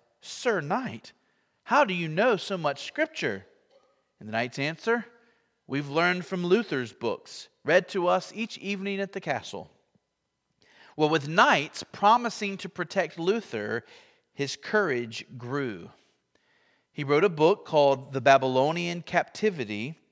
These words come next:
in which he denied five of the seven sacraments of the Catholic Church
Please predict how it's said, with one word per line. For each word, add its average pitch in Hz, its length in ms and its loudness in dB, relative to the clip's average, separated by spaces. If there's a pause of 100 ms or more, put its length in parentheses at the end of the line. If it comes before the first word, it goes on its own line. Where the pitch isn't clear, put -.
(500)
in 139 80 -2
which 151 220 -4
he 175 100 -4
denied 147 880 2
five 185 800 6
of 151 180 0
the 135 80 -4
seven 175 460 -2
sacraments 135 800 -6
of 127 120 -6
the 127 100 -4
Catholic 165 520 -2
Church 127 480 -6